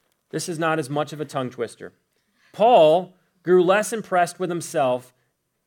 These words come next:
as he grew more impressed by Jesus. I envision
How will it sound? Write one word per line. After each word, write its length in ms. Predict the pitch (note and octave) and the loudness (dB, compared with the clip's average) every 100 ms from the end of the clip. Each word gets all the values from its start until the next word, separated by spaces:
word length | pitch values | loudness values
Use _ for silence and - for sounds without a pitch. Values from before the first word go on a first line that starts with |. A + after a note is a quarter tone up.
| - | -14
as 140 | C3+ | -8
he 80 | D3 | -6
grew 180 | C#3+ D#3+ | -2 -2
more 220 | D3+ D3+ | 0 0
impressed 520 | D3+ - C#3 C3+ - | -2 -2 -4 -4 -10
by 140 | C3 B2+ | -10 -8
Jesus. 640 | A2 A#2 A2 A#2 _ _ _ _ _ _ _ _ _ _ _ _ _ _ _ _ _ - | -10 -16 -16 -20 _ _ _ _ _ _ _ _ _ _ _ _ _ _ _ _ _ -10
I 120 | E3+ | -6
envision 500 | G#3 G3+ F#3 F3+ D#3+ | -2 -2 -2 -4 -10